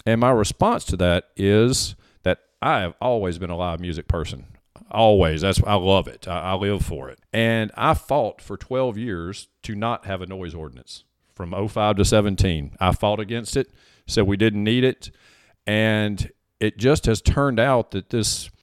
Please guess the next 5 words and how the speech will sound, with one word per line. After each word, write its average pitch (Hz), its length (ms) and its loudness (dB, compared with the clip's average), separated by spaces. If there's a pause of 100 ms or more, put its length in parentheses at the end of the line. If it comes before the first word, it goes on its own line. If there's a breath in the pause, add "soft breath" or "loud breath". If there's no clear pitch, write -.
(160)
this 123 260 2
one, 120 600 2 (240)
one 123 520 0
group 110 500 2 (500 loud breath)
have 107 300 0